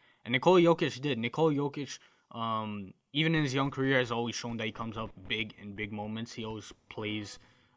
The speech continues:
um, his best when the lights are brightest. And, you know, he put up thirty points. He made a, made a couple of huge shots in the clutch.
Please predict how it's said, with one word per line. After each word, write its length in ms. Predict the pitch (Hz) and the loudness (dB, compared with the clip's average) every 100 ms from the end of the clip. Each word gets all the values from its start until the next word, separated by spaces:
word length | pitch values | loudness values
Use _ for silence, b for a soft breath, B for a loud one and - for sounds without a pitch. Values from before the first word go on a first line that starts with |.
| - | -8
um, 320 | 101 104 104 | -6 -4 -6
his 240 | 101 101 | -10 -12
best 400 | 95 107 107 - | -8 -4 -4 -6
when 240 | 107 104 104 | -8 -8 -6
the 400 | 104 101 107 82 - | -6 -6 -8 -12 -12
lights 340 | 110 107 - | -6 -6 -6
are 60 | 101 | -6
brightest. 500 | 101 104 104 - - b b b | -4 -4 -4 -8 -16 b b b
And, 260 | 107 110 104 - | -6 -6 -6 -6
you 140 | 123 | -4
know, 120 | 131 | 0
he 100 | 123 | 0
put 180 | - 135 | 0 -2
up 160 | 120 - | -2 0
thirty 240 | 131 127 | 0 0
points. 440 | 117 131 127 120 - | -2 -2 -2 -2 -6
He 160 | 113 - | -10 -10
made 340 | 110 113 120 120 | -8 -2 -2 -2
a, 60 | - _ _ _ _ _ _ _ _ b b b | -6 _ _ _ _ _ _ _ _ b b b
made 200 | 123 127 | -2 0
a 60 | 135 | 0
couple 320 | 131 139 135 | 0 0 2
of 100 | 120 | -2
huge 240 | - 120 117 | -2 -4 -2
shots 380 | 117 117 - | 0 0 0
in 40 | 113 | -10
the 60 | |
clutch. 480 | 104 - 113 - - | -8 -4 -4 -4 -14